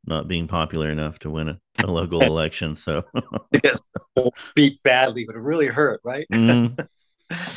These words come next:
Speaker 2: Yeah, it would. But, you know, at the same time, I, I think every politician's lost an election, right?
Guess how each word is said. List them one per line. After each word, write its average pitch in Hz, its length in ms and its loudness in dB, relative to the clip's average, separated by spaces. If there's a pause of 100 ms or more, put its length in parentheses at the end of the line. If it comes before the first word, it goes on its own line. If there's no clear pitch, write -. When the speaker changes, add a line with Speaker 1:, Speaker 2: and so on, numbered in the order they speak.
(380)
Speaker 2:
Yeah, 98 240 -6
it 107 80 -10
would. 98 280 -4 (500)
But, 139 160 6
you 175 100 4
know, 196 300 4
at 170 80 -6
the 175 80 -6
same 180 260 -4
time, 175 280 -4
I, 160 120 -4 (300)
I 143 80 0
think 156 180 -4
every 139 160 0
politician's 113 540 -10
lost 98 300 -4
an 95 80 -16
election, 92 400 -10
right? 95 220 -8